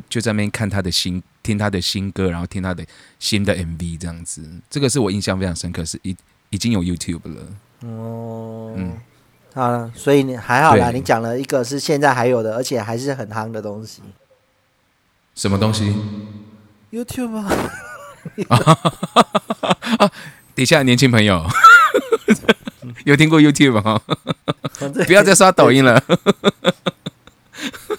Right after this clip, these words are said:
Speaker 1: 好的，那接下来呢，我要分享的是，呃，我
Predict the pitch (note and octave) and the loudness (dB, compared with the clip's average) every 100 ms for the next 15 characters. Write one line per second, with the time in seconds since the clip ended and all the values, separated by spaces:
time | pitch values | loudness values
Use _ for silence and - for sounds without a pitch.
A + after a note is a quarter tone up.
0 | - - _ - - _ _ _ - - | -8 -12 _ -18 -18 _ _ _ -14 -10
1 | - A2+ A#2 F3 F3 _ _ - E3 D#3 | -4 0 2 2 2 _ _ -2 2 4
2 | C#3 B2+ A#2 A2+ G#2+ G#2 G#2 G#2 - E3 | 4 4 4 2 2 0 -2 -2 0 4
3 | F3 A#2 F#2+ F#2+ F#2+ F#2+ G#2 - G2+ C3+ | 4 4 2 0 -2 -4 -10 -4 0 0
4 | D3 - C#3+ C#3 F#2+ F2 - A2 G2+ F2 | 0 -2 -2 -2 -4 -4 -4 -4 -2 -4
5 | - _ _ _ - G2 F#2+ F#2 D#2+ - | -8 _ _ _ -2 2 2 2 -2 -8
6 | - G#2+ G2+ F#2 | -2 2 4 2